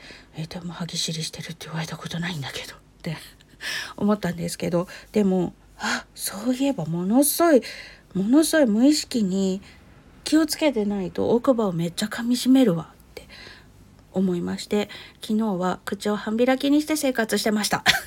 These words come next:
<laughs> 会社ではね、マスクしてたから、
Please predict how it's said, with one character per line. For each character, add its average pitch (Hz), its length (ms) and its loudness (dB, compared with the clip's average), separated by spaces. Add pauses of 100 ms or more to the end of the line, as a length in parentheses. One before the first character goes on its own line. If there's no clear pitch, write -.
(300)
<laughs> - 540 -6
会 320 180 2
社 349 140 4
で 339 120 4
は 277 140 6
ね、 190 120 0
マ 208 180 2
ス - 80 -6
ク 233 160 2
し 220 40 -8
て 175 120 2
た 190 140 -6
か - 160 -6
ら、 190 240 -2